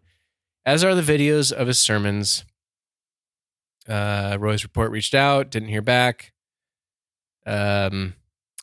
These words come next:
for more than a year, Visconti, who is the pastor, outspoken supporter of McDonald, despite the scandal that led Chicago area megachurch Harvest Bible Chapel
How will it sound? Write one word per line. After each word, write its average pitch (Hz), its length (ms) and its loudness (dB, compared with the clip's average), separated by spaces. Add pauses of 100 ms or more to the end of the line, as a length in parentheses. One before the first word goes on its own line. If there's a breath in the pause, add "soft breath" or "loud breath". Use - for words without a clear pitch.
(240)
for 127 100 0
more 143 160 2
than 175 80 2
a 165 60 2
year, 135 540 2
Visconti, 123 920 0
who 117 600 0 (340)
is 107 160 -6
the 107 80 -10
pastor, 98 600 -2 (680)
outspoken 123 800 0
supporter 120 460 0
of 107 80 -2
McDonald, 110 680 0 (100)
despite 185 540 0
the 160 80 -10
scandal 175 400 0
that 170 140 0
led 147 340 0 (260)
Chicago 135 460 -2
area 127 320 0
megachurch 120 680 -4
Harvest 120 340 -4
Bible 117 220 0
Chapel 110 420 -6